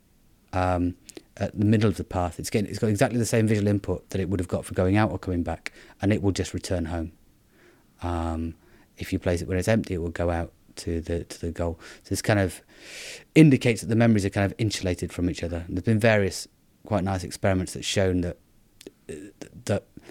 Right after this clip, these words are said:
their memories, their root memories are kind of insulated from one another by context, and they can't really share across them.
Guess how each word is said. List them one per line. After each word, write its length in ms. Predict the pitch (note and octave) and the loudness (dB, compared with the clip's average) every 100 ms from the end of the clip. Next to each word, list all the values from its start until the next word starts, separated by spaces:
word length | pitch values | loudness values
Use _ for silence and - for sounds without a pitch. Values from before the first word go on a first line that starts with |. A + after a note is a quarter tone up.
| - - | -20 0
their 160 | A#2 A2+ | 4 6
memories, 400 | B2 B2 A2 G2+ | 6 6 4 2
their 160 | G#2+ | 2
root 240 | A2 B2 F#2+ | 4 2 2
memories 400 | G2 F#2+ F2+ F#2+ | 0 0 -2 -4
are 20 | |
kind 240 | - F#2 | -2 -2
of 160 | F2 - _ _ _ _ _ _ - | -2 -6 _ _ _ _ _ _ -4
insulated 520 | A#2 G#2+ - F#2+ D#2 | -2 0 0 -2 -2
from 180 | - F#2 | -4 -2
one 140 | F#2 F2+ | 0 0
another 260 | F2+ E2+ | 0 -2
by 140 | E2 E2+ | -4 -6
context, 580 | - F#2+ - - - | -4 -4 -4 -8 -8
and 80 | F#2+ | -4
they 60 | F#2+ | -4
can't 260 | - G2 | -2 -2
really 140 | E2 F2 | -2 -4
share 320 | - G2 F2 | -2 0 0
across 340 | E2+ - F2+ | -2 -6 -6
them. 220 | - F2+ | -8 -12